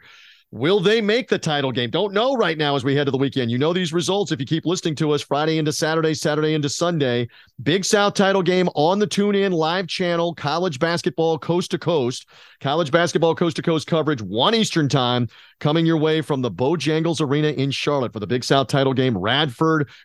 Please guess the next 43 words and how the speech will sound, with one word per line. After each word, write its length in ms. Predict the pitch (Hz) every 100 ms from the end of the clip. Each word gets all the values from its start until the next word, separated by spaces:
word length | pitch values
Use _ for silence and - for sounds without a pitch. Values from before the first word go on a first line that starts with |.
| 131
Gardner-Webb, 1000 | 131 147 165 165 165 135 151 156 156 - - -
Winthrop, 720 | 98 127 175 165 147 160 160 _ _ _
Longwood. 680 | 104 135 165 165 156 165 139
These 180 | 147 147
are 80 |
all 140 | 139 156
the 80 | 151
teams 500 | 165 156 143 143 - _ _
in 220 | 143 156 156
the 80 |
Big 220 | 139 156 123
South 340 | 151 143 131
for 380 | 139 135 139 131 - -
the 80 | 120
title 300 | 143 139 143
game 240 | 139 135
coming, 400 | 127 135 135 120 - _ -
uh, 160 | 120 117
this 340 | 104 135 -
weekend. 540 | 117 147 151 135 123
And 120 | 120 127
then 120 | 131
again, 280 | 117 151 143
we'll 140 | 135
be 180 | 135 139
at 220 | 139 175
the 140 | 165 139
Horizon 640 | 151 147 185 233 175 170
League 180 | 165 120
title 260 | 160 156
game 280 | 143 151 151
with 80 | 139
the 80 | 120
likes 400 | 135 156 - - _ _
of 160 | 117 101
Youngstown 600 | 101 156 190 - 175 175
State, 340 | 185 175 180
Cleveland 420 | - 156 175 175
State, 380 | 156 175 175 170
Northern 340 | 131 151 170 165
Kentucky, 580 | 170 143 170 - 170 139
et 100 | -
cetera, 540 | - 175 156 127 123